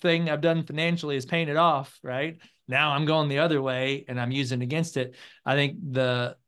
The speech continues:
the part that we, that's our challenge, right? But I mean, we see it every day. People are deciding.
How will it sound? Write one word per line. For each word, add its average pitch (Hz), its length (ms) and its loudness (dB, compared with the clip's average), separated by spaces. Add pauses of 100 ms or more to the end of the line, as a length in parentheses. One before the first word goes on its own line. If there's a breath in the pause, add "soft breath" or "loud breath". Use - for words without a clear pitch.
(140)
the 123 120 -2
part 147 280 0
that 131 160 0
we, 123 260 0
that's 135 260 -2
our 120 100 -2
challenge, 135 520 0
right? 135 300 0
But 127 220 -2 (360 soft breath)
I 131 60 -2
mean, 131 140 0
we 147 120 2
see 160 220 0
it 147 80 2
every 127 200 0
day. 131 220 0
People 127 280 -4
are 123 60 0
deciding. 123 640 0